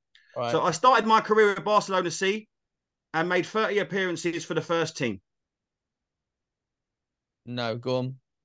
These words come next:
Speaker 2: My father also played for Barcelona, and we played in the same position.
Speaker 1: Pepe Reina.
Speaker 2: Yes.
Speaker 1: Yeah.
Speaker 2: Now you, now you nearly, completely nearly stuffed my whole quiz up by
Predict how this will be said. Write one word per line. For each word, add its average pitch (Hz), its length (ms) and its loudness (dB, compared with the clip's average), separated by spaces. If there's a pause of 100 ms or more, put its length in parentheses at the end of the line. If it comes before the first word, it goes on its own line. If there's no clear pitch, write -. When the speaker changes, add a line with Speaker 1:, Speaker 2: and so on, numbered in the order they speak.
(680)
Speaker 2:
My 165 180 2
father 226 440 4 (120)
also 202 320 -2
played 202 240 -2
for 185 80 -6
Barcelona, 202 640 -2
and 160 80 -6
we 160 80 -2
played 185 280 -2
in 165 60 -2
the 156 80 -2
same 175 320 -4
position. 147 440 -6 (1400)
Speaker 1:
Pepe 160 220 2
Reina. 127 400 0 (560)
Speaker 2:
Yes. - 600 0 (240)
Speaker 1:
Yeah. 135 160 0
Speaker 2:
Now 160 60 4
you, 165 120 4 (160)
now 175 80 -2
you 175 140 4
nearly, 202 140 0
completely 202 320 0
nearly 190 180 0
stuffed - 340 -4
my 170 160 0
whole 180 180 2
quiz 180 360 0
up 151 120 -2
by 143 160 -2